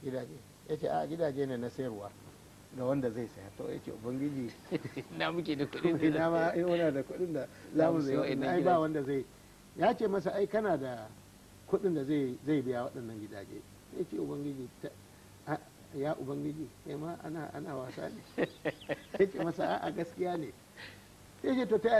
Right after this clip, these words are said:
Speaker 1: ina zan samu?" Ya ce, "Eh, kaga in ka yafe ma wannan ɗan uwanka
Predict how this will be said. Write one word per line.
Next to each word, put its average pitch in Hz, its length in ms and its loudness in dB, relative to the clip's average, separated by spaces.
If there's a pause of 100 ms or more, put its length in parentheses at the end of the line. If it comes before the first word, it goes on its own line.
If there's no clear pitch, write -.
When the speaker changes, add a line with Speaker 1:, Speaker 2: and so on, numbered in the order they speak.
Speaker 1:
ina 214 240 4
zan 233 140 2
samu?" 180 320 4
Ya 185 100 4
ce, 175 140 4 (100)
"Eh, 190 300 10 (1120)
kaga 185 320 6
in 185 140 2
ka 180 160 6
yafe 190 340 4
ma 143 120 0
wannan 156 280 0
ɗan 147 220 -4
uwanka 139 340 -2